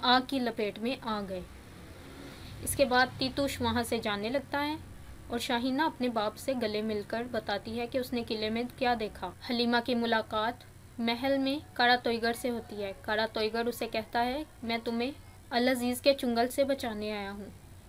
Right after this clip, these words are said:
हलीमा उसे जवाब में कहती है, "तुम किसी को बचा नहीं सकते, तुम सिर्फ मार सकते हो, तुम सिर्फ एक कातिल हो।" अर्तुगरुल महल के बाहर अल अजीज की आया की खात्मा से मिलता है और उसे कहता है कि आप अल अजीज की आया जान से कहें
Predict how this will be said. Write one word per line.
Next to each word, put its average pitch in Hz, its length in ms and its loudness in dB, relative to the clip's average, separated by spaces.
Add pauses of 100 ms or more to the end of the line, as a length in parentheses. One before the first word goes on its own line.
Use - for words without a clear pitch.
हलीमा 233 320 2
उसे 233 240 0
जवाब 214 360 2
में 220 120 -2
कहती 214 320 -4
है, 254 160 -2 (140)
"तुम 262 140 -4
किसी 269 240 -6
को 285 140 0
बचा 262 320 2
नहीं 269 220 -2
सकते, 226 340 -4
तुम 247 220 -4
सिर्फ 285 260 -8
मार 214 220 -2
सकते - 340 -10
हो, 208 120 -6
तुम 247 420 -4
सिर्फ 277 320 -6
एक 233 180 -2
कातिल 220 420 -2
हो।" 202 140 -10 (480)
अर्तुगरुल 302 540 2
महल 262 340 -2
के 262 160 -2
बाहर 226 460 -2 (280)
अल 247 140 2
अजीज 247 340 0
की 262 140 -2
आया 226 260 6
की 247 160 -6
खात्मा 226 420 0
से 240 140 -4
मिलता 208 300 -4
है 233 220 2
और 226 100 -2
उसे 226 200 -6
कहता 220 320 -2
है 220 240 0
कि 240 260 -6 (140)
आप 247 180 2
अल 262 120 2
अजीज 254 340 0
की 269 140 -4
आया 220 180 6
जान 214 240 0
से 226 140 -6
कहें 220 340 -6